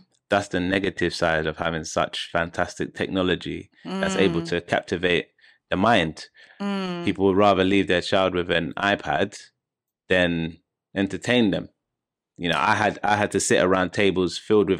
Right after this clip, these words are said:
Speaker 1: adults and listen to adult conversations because
Speaker 2: Mm.
Speaker 1: there was not kiddies programs on T V when I was growing up.
Speaker 2: Mm.
Speaker 1: Now, kiddies are literally left to their own devices and they find whatever they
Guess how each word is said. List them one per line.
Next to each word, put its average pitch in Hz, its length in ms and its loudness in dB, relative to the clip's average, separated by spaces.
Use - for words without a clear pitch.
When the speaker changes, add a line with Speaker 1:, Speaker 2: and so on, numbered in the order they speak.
Speaker 1:
adults 98 520 2
and 92 140 0
listen 92 260 -2
to - 200 -2
adult 113 240 4
conversations 87 800 -2
because 95 420 0
Speaker 2:
Mm. 180 380 -8
Speaker 1:
there 98 100 2
was 92 380 0
not 98 320 0
kiddies 110 340 2
programs 101 540 2
on 92 140 2
T 98 240 0
V 98 260 2
when 87 160 0
I 98 60 2
was 85 160 0
growing 85 260 2
up. 85 240 -2
Speaker 2:
Mm. 196 240 -4
Speaker 1:
Now, 101 380 4
kiddies 95 500 0
are 90 360 4
literally 95 340 2
left 101 280 2
to 92 60 2
their 90 200 4
own 92 160 0
devices 92 720 0
and 90 140 -2
they 87 100 2
find 92 300 0
whatever 87 380 2
they 85 380 0